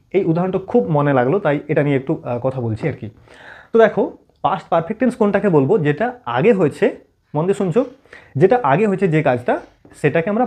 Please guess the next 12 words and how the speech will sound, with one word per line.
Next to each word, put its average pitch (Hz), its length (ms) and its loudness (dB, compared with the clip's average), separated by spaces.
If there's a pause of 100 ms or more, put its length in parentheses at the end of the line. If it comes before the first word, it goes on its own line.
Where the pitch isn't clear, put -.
(100)
পাস্ট 131 320 -2
পারফেক্ট 131 380 -2
টেন্স 110 220 -2
বলবো। 107 220 -12 (440)
হয়েছে? 254 180 0
এবং, 214 320 0 (320)
আহ, 127 160 -4 (340)
এই 262 180 2
টেন্সে 262 240 0
সচরাচর 226 500 0
হয় 147 240 0
কি, 202 200 -8